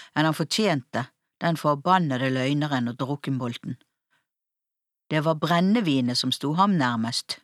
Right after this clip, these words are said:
ikke familien.» Erkjennelsen slo ned i henne. «Det var virkelig du som la flasken i fars båre.»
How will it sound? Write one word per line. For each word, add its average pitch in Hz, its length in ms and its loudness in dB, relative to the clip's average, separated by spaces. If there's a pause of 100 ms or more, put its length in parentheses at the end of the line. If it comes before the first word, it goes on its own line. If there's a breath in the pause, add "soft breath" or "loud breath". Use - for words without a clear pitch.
ikke 147 220 -4
familien.» 139 600 0 (1400)
Erkjennelsen 135 800 -2
slo 156 320 -4
ned 131 260 -2
i 117 80 -6
henne. 107 240 -6 (1800 loud breath)
«Det 143 100 0 (120)
var 220 240 6
virkelig 202 460 -2
du 247 160 2
som 170 260 2
la 151 140 2
flasken 170 500 0
i 143 80 -2
fars 170 300 0
båre.» 135 400 -2